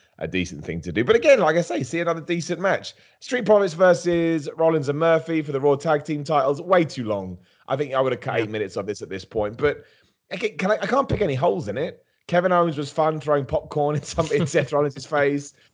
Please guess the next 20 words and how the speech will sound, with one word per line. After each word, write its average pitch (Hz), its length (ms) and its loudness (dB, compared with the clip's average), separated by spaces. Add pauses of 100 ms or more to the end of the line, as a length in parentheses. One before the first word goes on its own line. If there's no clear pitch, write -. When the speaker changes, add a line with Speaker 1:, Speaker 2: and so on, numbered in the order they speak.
Speaker 1:
We're 147 100 0
obviously 170 340 2
gonna 135 140 -2
do 120 140 -6
Seth 123 240 -4
Rollins 117 200 0
versus 104 200 -6
Kevin 113 300 -4
Owens 95 200 -2
at 85 60 -8
Mania, 123 320 -2
which 101 140 -8
is 82 80 -16
fine. 120 260 0
I 113 40 2
like 107 200 0
both 107 200 0
of 107 80 -8
those 101 200 -2
guys. 101 520 -4